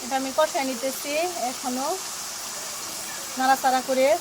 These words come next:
চূড়া দিই নাই, আর একটু কিছুক্ষণ কষায় নিব পানি দিয়ে। হাঁসের মাংস একটু সিদ্ধ হতে সময় লাগবে।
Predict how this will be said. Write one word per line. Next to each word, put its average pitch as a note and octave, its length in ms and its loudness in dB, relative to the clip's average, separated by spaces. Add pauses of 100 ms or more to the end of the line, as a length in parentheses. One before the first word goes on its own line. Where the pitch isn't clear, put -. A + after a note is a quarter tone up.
(280)
চূড়া C4+ 280 4
দিই B3+ 200 2
নাই, C#4+ 140 2 (800)
আর C4 120 2
একটু C4+ 140 -2 (100)
কিছুক্ষণ C#4 420 -2
কষায় C4 340 4
নিব B3+ 160 0 (1120)
পানি C4+ 180 4 (100)
দিয়ে। C4+ 140 4 (100)
হাঁসের C#4+ 360 2
মাংস C#4 220 0 (280)
একটু C4 220 -6
সিদ্ধ B3+ 280 -2
হতে C4+ 160 -2 (100)
সময় D4 300 2
লাগবে। B3+ 320 4